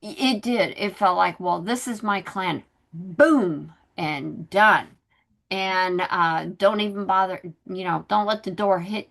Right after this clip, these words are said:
you on the ass as you're walking out, you know, type of thing. Like, yeah, it, the, it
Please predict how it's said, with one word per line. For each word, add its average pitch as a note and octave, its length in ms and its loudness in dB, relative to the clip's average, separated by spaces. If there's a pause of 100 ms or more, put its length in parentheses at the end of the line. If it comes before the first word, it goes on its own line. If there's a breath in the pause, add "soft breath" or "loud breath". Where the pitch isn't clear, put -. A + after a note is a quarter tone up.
you F3 180 -4
on E3 200 -2
the D#3 120 -4
ass E3+ 300 -4
as E3 140 -8
you're D#3+ 100 -6
walking D3+ 440 -4
out, C3+ 260 -4 (140)
you E3 140 -8
know, D3+ 180 -12
type - 320 -8
of D#3 120 -14
thing. E3 300 -8
Like, - 360 -8 (800 soft breath)
yeah, F3 500 2
it, G3 320 -4
the, F#3 280 -4 (920)
it G3+ 300 -2